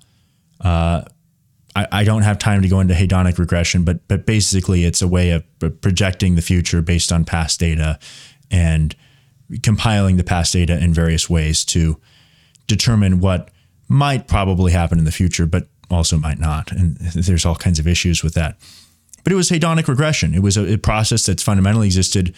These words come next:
uh, even in practical forms for sixty years. You know,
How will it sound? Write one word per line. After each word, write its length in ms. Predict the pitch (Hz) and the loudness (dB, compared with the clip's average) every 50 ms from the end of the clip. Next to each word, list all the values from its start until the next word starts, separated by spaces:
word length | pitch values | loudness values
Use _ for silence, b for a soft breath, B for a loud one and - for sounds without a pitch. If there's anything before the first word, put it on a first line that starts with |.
| B B B B B B B B B B - | B B B B B B B B B B -2
uh, 240 | 110 101 95 95 92 - - | 0 0 2 0 -2 0 0
even 220 | 113 113 107 104 | 0 2 2 2
in 60 | 95 | 2
practical 460 | 90 - - 113 117 123 - 110 104 90 | 0 0 -2 -2 -2 0 0 0 0 0
forms 360 | - 101 95 92 92 90 - | 0 0 0 2 2 0 0
for 460 | - - 98 92 92 90 87 82 - b b b b b b b b b b b _ _ - | -2 -2 0 0 2 2 0 -2 -4 b b b b b b b b b b b _ _ -8
sixty 400 | - - - 107 - - - 127 | -4 -2 -2 0 -2 0 0 2
years. 540 | 123 123 123 120 127 135 139 139 - - - - - - - _ _ _ _ _ _ _ _ _ _ _ _ _ _ _ _ _ _ _ _ _ _ - | 2 4 4 2 2 2 0 0 -2 -4 -6 -10 -20 -20 -20 _ _ _ _ _ _ _ _ _ _ _ _ _ _ _ _ _ _ _ _ _ _ -2
You 120 | - 110 | 0 2
know, 320 | 110 110 113 131 135 131 | 2 4 2 2 0 -2